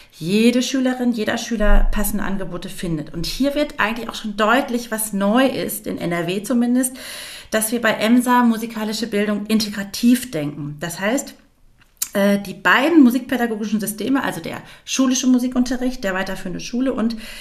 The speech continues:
die musikschulischen Angebote, übernehmen gemeinsam Verantwortung für die musikalischen Bildungsmöglichkeiten für Schülerinnen und Schüler. Und das für, das klang ja gerade auch schon an, für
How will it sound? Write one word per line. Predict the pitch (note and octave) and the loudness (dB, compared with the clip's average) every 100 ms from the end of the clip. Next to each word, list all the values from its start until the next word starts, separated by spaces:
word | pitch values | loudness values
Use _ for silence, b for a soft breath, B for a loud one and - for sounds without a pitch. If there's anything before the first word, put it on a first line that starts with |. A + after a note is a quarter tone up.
| B B | B B
die | G#3 | 0
musikschulischen | G#3 G#3+ A#3 - D4 C#4 B3 | 2 2 -2 -2 -2 0 0
Angebote, | - B3 A3 A#3+ B3 C4 B B - | 0 0 2 0 0 -4 B B -6
übernehmen | G#3+ A3 A3+ A#3 A3+ | -2 0 4 4 4
gemeinsam | G#3 G3 G#3+ C4 A#3 A#3 | 4 4 4 4 2 2
Verantwortung | A#3 - G#3 G#3+ G3+ G3+ G3 G3 | 0 4 6 8 6 4 2 0
für | - G#3+ | 2 2
die | G#3 G3+ | 2 2
musikalischen | F#3 G3 - F3 F3 G3 F3+ - - | 0 -4 -6 -6 -4 -6 -8 -10 0
Bildungsmöglichkeiten | A3 A3 A3 F#3 F#3 G3 - F3+ E3+ | 2 4 0 -8 -10 -10 -8 -8 -6
für | F#3+ | -10
Schülerinnen | - G3+ G3 E3+ | -4 -2 -2 -2
und | E3 | -2
Schüler. | A#3+ C4 A3 | 2 4 2
Und | G3+ - | -2 2
das | G#3 B3 D#4 - B B B B B | 2 4 0 -6 B B B B B
für, | - B3 B3 B3 B3 - | -4 2 2 2 -4 -10
das | - | -14
klang | - G3 F3+ | -2 -2 -2
ja | |
gerade | F3 F3+ - E3+ | -2 -2 -4 -12
auch | |
schon | - F#3 | -8 -6
an, | G3 G#3 | -4 -2
für | G#3 | -2